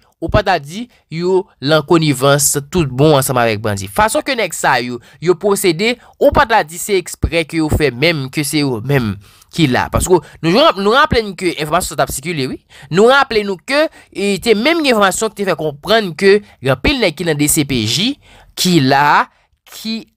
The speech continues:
nan konivans, ansanm avèk nèg sa yo. Gen anpil nan nèg yo, ki yo menm, nan nan tèt lapolis. Bon, nou kapab pran yon egzanp klè, pa egzanp la, franns l b. Ou tande, chak ti tan ke, lè vite, lò m ap pale, li pa pale w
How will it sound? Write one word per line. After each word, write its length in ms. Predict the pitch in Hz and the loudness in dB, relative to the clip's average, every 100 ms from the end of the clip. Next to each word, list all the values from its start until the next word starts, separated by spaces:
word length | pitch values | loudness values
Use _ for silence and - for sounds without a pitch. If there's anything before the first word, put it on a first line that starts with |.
| _ - | _ -2
nan 140 | 160 143 | -2 2
konivans, 500 | 202 160 127 180 240 - | 2 2 0 -2 -2 -4
ansanm 280 | 147 214 147 | -2 2 2
avèk 260 | 123 175 139 | 0 -2 -4
nèg 160 | 127 - | -6 -2
sa 160 | 127 | -2
yo. 140 | 107 120 - - | -2 -6 -16 -4
Gen 140 | 143 | 0
anpil 300 | 143 269 240 | 0 0 2
nan 180 | 240 190 | 2 4
nèg 220 | 165 139 147 | 2 0 2
yo, 180 | 180 285 - _ _ - | 4 4 0 _ _ -4
ki 180 | 196 175 151 - 151 | 0 0 -2 -4 2
yo 180 | 175 175 | 4 4
menm, 280 | 156 143 139 | 0 -2 -2
nan 1120 | 139 131 - - 151 156 143 165 165 165 156 147 | -4 -4 -8 -8 -2 -2 0 0 4 4 4 2
nan 300 | 170 156 - - | 4 2 0 -2
tèt 400 | 170 - - - _ 73 151 | -2 -2 -12 -12 _ -4 0
lapolis. 560 | 143 143 170 233 370 | 0 2 0 2 0
Bon, 200 | 165 131 - - | 0 -2 -4 -4
nou 160 | 135 | 0
kapab 300 | 160 160 147 - | 2 2 0 0
pran 160 | 160 156 | 0 0
yon 80 | |
egzanp 260 | 139 165 165 | 0 -2 0
klè, 280 | 349 381 156 - | 2 2 2 -2
pa 120 | 151 151 | 0 0
egzanp 320 | 160 147 143 143 | 0 -2 -2 0
la, 100 | 127 | -2
franns 260 | 139 131 156 | -4 -6 -6
l 140 | 127 | -6
b. 160 | 110 120 - _ _ | -8 -10 -12 _ _
Ou 220 | - 151 | -4 0
tande, 200 | 220 202 170 | 2 2 0
chak 400 | - 247 214 - - | 0 0 0 -4 -14
ti 80 | 202 | -8
tan 180 | 254 269 | -4 -4
ke, 100 | 233 190 | -2 0
lè 160 | 156 147 | 2 0
vite, 160 | 147 190 | 2 2
lò 100 | 160 | 2
m 40 | |
ap 80 | 143 | 2
pale, 280 | 151 165 220 156 | 0 0 -2 -6
li 120 | 185 | -2
pa 120 | 233 214 | 0 2
pale 200 | 202 214 | 2 2
w 180 | 247 | 0